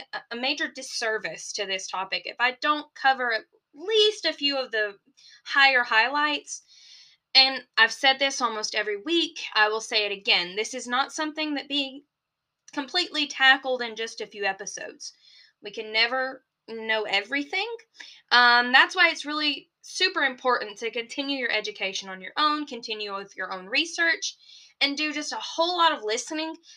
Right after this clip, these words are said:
to people who've experienced or are experiencing this in their lives.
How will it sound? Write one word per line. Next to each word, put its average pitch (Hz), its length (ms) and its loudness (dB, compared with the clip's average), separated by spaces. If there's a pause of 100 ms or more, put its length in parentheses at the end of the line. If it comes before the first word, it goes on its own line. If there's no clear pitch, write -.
(100)
to 285 80 -4
people 285 300 -4
who've 254 220 -6
experienced 240 800 -6
or 208 160 -4
are 214 140 4
experiencing 190 1080 -6
this - 600 -6
in 202 220 -4
their 180 180 -2
lives. 170 560 -4